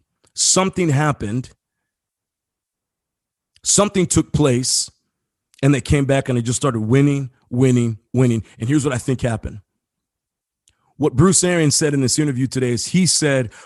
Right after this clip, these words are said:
"Well, we had to figure out how to make Tom Brady comfortable." Translation for you leader out there, translation. I had to figure out how to empower Tom Brady.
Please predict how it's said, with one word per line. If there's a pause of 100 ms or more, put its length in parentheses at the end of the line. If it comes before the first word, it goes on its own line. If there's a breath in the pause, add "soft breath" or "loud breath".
"Well,
we
had
to
figure
out
how
to
make
Tom
Brady
comfortable." (840)
Translation (480)
for
you
leader
out
there,
translation. (3250)
I
had
to
figure
out
how
to
empower
Tom
Brady.